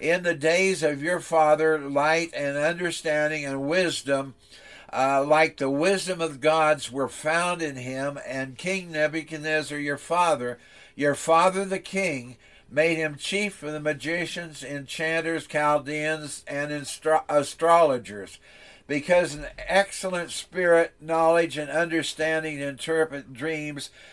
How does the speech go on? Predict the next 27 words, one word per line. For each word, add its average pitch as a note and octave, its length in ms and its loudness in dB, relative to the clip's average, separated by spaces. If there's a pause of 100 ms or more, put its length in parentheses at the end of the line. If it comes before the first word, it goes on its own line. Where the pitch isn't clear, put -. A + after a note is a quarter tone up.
(140)
explain D#3+ 600 -4
riddles, D#3 540 4
and C#3 280 -8
solve D#3 460 6
problems D3+ 540 4
were C3+ 160 -2
found D#3+ 440 -2
in C3 120 -6
this C3+ 240 -6
Daniel, A#2 640 -6 (340)
whom E3 240 0
the D#3 140 0
king F#3 420 -4
named D#3 460 -4
Belteshazzar. C#3 1400 0 (320)
Now D#3+ 540 6 (180)
let F3+ 380 2
Daniel E3+ 480 0
be C#3+ 160 -4
called, C#3+ 520 6 (240)
and C3+ 280 -6
he G3 240 -4
will D3+ 220 2
show E3+ 340 2
you E3 240 0
the D#3 160 -2
interpretation." D3+ 1160 -2